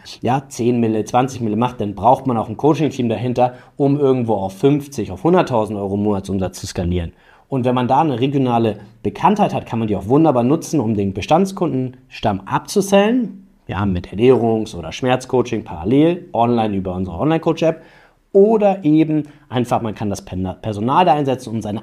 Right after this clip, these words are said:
eigene Zeit zurückzuziehen. Das ist nämlich das größte Gut, die eigene Zeit als Unternehmer, weil nur man selbst kann die Firma voranbringen.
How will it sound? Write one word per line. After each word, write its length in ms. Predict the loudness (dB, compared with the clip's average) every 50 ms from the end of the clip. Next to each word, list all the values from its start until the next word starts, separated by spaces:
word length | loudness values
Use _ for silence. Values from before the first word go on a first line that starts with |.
| -10 -6
eigene 360 | -2 0 0 2 2 0 0
Zeit 420 | 0 -2 -2 0 0 0 0 -2 -6 -20 -20 _
zurückzuziehen. 840 | -14 -6 -2 0 0 4 4 4 4 2 -2 -10 -8 -4 -2 -2 0
Das 100 | 0 -2
ist 120 | -2 -4 -4
nämlich 120 | -4 -4
das 240 | -6 -8 -8 -8 -4
größte 600 | 2 4 4 4 4 2 0 0 0 0 -2 -6 -16 -20 _ _
Gut, 320 | -6 -4 -2 -2 -4 -6 -8
die 120 | -8 -6
eigene 300 | -4 -2 0 0 0 0
Zeit 240 | 0 0 -2 0 0
als 140 | -2 -2 -4
Unternehmer, 460 | -4 -4 -2 -2 0 0 0 -2 -4
weil 160 | -4 -4 0
nur 160 | 2 4 4 4
man 160 | 4 2 2
selbst 300 | 4 2 2 2 -2 -8
kann 140 | -8 -6 -6
die 60 | -2
Firma 240 | 0 0 2 0 0
voranbringen. 500 | -2 -6 -8 -8 -8 -8 -10 -14 -18